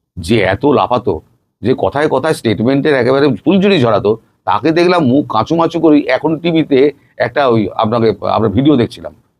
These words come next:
এখন টিভি, সেখানে দেখলাম তিনি মুখ কাঁচুমাচু করে একটা চোরের মতো একটা চেয়ারের কোণে বসে রয়েছেন চুপ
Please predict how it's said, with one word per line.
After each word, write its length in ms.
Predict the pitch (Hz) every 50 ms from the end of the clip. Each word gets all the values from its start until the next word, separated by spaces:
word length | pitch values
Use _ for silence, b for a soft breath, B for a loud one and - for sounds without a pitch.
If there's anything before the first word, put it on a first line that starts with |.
| _ _ -
এখন 260 | 127 135 131 120 107
টিভি, 200 | - 87 76 78 - _ _ _ _ _ _ _ _ _ _ -
সেখানে 220 | 147 143 202 202
দেখলাম 440 | 185 185 180 151 139 135 147 135 - _ _ _ _ _ -
তিনি 200 | 165 180 196 -
মুখ 220 | - 127 156 170 -
কাঁচুমাচু 540 | - 113 123 120 160 175 170 170 160 175 170
করে 300 | 160 139 123 131 143 139 b b b b b _ -
একটা 240 | - 143 139 170 170
চোরের 420 | - 208 226 247 233 226 214 196
মতো 260 | 175 160 - 170 185
একটা 280 | - - - - - 147
চেয়ারের 340 | - 135 135 127 127 127 117
কোণে 200 | 123 127 127 131
বসে 220 | 107 101 - 95
রয়েছেন 280 | 92 92 85 - - 87
চুপ 160 | - -